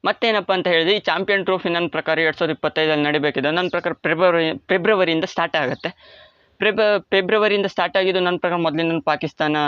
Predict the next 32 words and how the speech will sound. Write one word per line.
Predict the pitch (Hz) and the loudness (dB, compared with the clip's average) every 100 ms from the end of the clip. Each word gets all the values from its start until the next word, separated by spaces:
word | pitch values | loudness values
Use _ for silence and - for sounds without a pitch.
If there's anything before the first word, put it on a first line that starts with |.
| 139 | 0
ದೊಡ್ಡ | 143 131 | 0 -2
ತಮ್ಮಲ್ಲೇ | 135 143 156 156 143 | -2 -2 0 0 -2
ಆಗತ್ತೆ, | 139 131 131 | -2 -4 -2
ತಮ್ಮ | 143 151 | -2 -2
ಹೋಮ್ | 139 135 | 0 0
ಗ್ರೌಂಡಲ್ಲೇ | 139 131 127 | 0 -2 -2
ಆಗತ್ತೆ. | 127 123 127 | -2 -2 -2
ಲಾಹೋರು, | 127 131 135 131 127 | 0 0 0 -2 -2
ಕರಾಚಿ, | 135 131 123 139 131 - _ _ _ - _ - | -2 -2 -2 -4 -6 -10 _ _ _ -20 _ -6
ರಾವಲ್ಪಿಂಡಿ | 135 135 135 131 131 | 0 0 0 -2 0
ಎಲ್ಲ | 131 135 | 0 0
ಆಗತ್ತೆ | 131 127 131 | 0 -2 -2
ಅಂತ | 127 147 | -2 0
ವೆನ್ಯೂಸ್‌ಗಳನ್ನೆಲ್ಲ | 147 165 175 - 160 156 160 165 | 0 0 -2 -2 -2 0 0 2
ಅವರೇ | 180 208 | 2 0
ಕ್ಲಿಯರ್, | - - - 160 160 - - - - - | -2 -8 -2 0 0 -4 -14 -20 -18 -4
ಕ್ಲಿಯರ್ | 160 190 | 0 0
ಕಟ್ | - 170 | -2 -4
ಪಿಕ್ಚರ್ | 185 - 170 | -6 -2 0
ಮಾಡಿ | 165 160 | 0 0
ಐ | 151 143 | 0 0
ಸಿ | 156 | -2
ಸಿಗೆ | 135 139 | -2 -2
ಬಿಟ್ಟಿದ್ರು. | 135 127 131 143 | -2 -2 0 0
ಆದರೆ | 156 180 | 0 0
ಐ | 180 170 | 0 0
ಸಿ | 165 180 | -2 -2
ಸಿ | 180 | 0
ಅದನ್ನ | 160 170 160 | 0 0 0
ತಿರಸ್ಕಾರ | 170 165 - 160 | 0 -2 -2 -2
ಮಾಡಿ | 156 151 151 170 | 0 0 0 0
ಇವಾಗ | 151 170 | 0 0